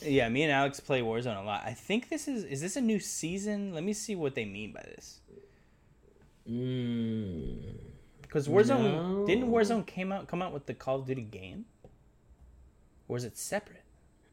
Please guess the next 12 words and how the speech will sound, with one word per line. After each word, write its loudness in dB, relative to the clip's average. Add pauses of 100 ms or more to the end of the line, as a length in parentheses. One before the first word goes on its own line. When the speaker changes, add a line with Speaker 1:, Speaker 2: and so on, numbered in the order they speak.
(440)
Speaker 1:
Oh, 8
no, 8
I 8
think 2
this 2
is 0
just 0
when 0
a 2
review 0
went -8
live. -12